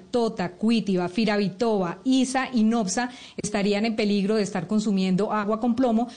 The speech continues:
Pues les damos la buena noticia de que no es así, de que el, eh,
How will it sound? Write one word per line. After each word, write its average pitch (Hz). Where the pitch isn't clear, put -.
Pues 208
les 202
damos 202
la 226
buena 196
noticia 208
de 202
que 180
no 208
es 214
así, 226
de -
que 185
el, 185
eh, 185